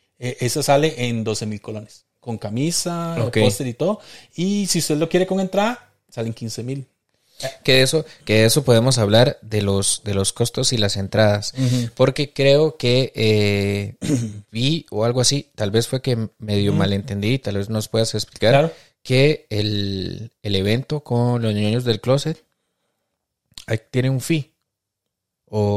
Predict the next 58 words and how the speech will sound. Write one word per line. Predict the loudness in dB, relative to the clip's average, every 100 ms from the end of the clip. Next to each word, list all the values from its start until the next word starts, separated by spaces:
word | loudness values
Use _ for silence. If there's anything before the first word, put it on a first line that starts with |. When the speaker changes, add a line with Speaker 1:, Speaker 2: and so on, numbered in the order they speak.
| -2
Speaker 2:
o, | -2 -2 -2 -4 -6
o | -6
no. | -4 -6 -4
Speaker 1:
Ah, | 0 0 0
es | -2
que, | 0 0 0
es | -2
que | -2
son, | -2 -2 -2 -6 -8
eh, | -8 -8
son... | -2 -2 -2 -8 _ _ _ _ _ _ _ _ _ _ _ _ _ _
¿cómo | -6 -4
es? | -4 -6
Son | -4 0
dos | 2
eventos | 6 4 4 2
aparte, | 6 6 4 -4
pero | -2 -2
ya, | -2 -2
ya | 2
explico | 0 0 2 2
eso, | 2 0
sí. | 2
Speaker 2:
Ok, | 2 6 4 4
ok. | -4 -2 -2
Speaker 1:
Sí. | 2
Speaker 2:
Sí, | 2
sí, | 4 2 -2
como | -2 -2
para | 0 0
que | 0
nos | 2
vayas | 2 2
explicando | 0 -4 -2 -2 0
un | 0
poco, | 0 2 -2 -2 -10 -18 -18 -2
eh, | 2 4 4 0 0
el | 0 2
precio | 0 2 4
de |
la | 2
entrada | 4 4 6
regular. | 4 4 2 2 -4 _ _
Speaker 1:
Ok, | -4
el | -4 -2 -4
precio | -2
de | -2
la | 2
entrada | 4 4
regular | 4 2
sale | 2 -2
en |
tres | -2 -2
mil | 0 -2
quinientos | -2 -2 0 -4
colones | -4 -2 0 0 -4
un | -4 -2
día. | 0 0